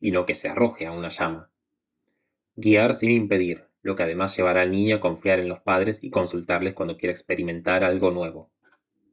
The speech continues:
Los resultados de impedirles experimentar, cita, "no son volver a los niños sabios o virtuosos, sino volverlos ignorantes y, por lo tanto, débiles y viciosos".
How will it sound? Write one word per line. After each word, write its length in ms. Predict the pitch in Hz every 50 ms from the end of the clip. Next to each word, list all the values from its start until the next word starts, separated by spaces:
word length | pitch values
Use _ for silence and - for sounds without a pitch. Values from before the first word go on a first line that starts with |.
| _ _ _ _ _ _ _ _ _ _ _ -
Los 280 | 120 117 110 - -
resultados 680 | - 110 104 - 110 104 101 - - 151 156 170 156 -
de 80 | 131 120
impedirles 500 | 113 107 107 101 117 117 123 120 110 -
experimentar, 880 | - - - - 92 87 87 87 85 90 85 104 104 95 95 95 - _ _ _ _ _ _ _ _ _ _ _ _
cita, 600 | - - - - 101 95 87 - 95 101 - - _ _ _ _ _ _ _ _ _ _ _ _ _ _ _ _ _ _ _ _
"no 220 | - 127 131 131 127
son 300 | - - 143 139 135 110
volver 380 | 98 92 92 98 107 107 107
a 40 | 98
los 220 | 90 90 90 -
niños 400 | 113 113 117 110 107 98 92 -
sabios 420 | - 110 98 98 104 101 95 90 -
o 60 | 104
virtuosos, 720 | 92 87 85 82 - 131 123 107 - - 76 - - _ _ _
sino 260 | - - 113 107 98
volverlos 520 | 95 98 92 87 - 107 101 113 107 101 -
ignorantes 760 | 90 90 87 87 104 113 113 101 - - - - - - -
y, 140 | 90 90 90
por 220 | - 95 92 98
lo 120 | 98 95
tanto, 460 | 98 - 104 101 98 95 113 110 110 -
débiles 540 | 110 101 110 101 95 95 95 90 87 85 -
y 60 | 87
viciosos". 680 | 85 87 - - 110 90 - - - - - - -